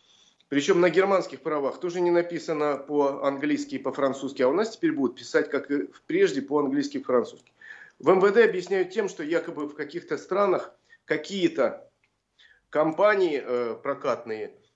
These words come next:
не принимают наши права. Это правда, но это совсем не связано с тем, что в наших нынешних правах не написано слово, там, driver's license или permis de conduire.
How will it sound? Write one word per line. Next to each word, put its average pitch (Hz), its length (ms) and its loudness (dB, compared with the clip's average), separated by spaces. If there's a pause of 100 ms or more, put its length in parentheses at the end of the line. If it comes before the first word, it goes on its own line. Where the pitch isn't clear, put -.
не 170 200 4
принимают 160 500 -2
наши 131 240 -6
права. 117 360 -6
Это 175 240 -2
правда, 131 560 0 (480)
но 127 120 2
это 180 320 2
совсем 175 360 -2
не 160 100 0
связано 156 360 0
с - 60 -10
тем, 202 160 0
что - 160 -6
в 107 100 -10
наших 135 380 -2
нынешних 139 540 -2
правах 156 420 2
не 147 100 2
написано 131 520 0
слово, 135 440 2 (320)
там, 104 200 -4
driver's 127 640 0
license 127 600 0 (440)
или 139 200 -2
permis 135 300 2
de 123 80 -2
conduire. 120 460 -4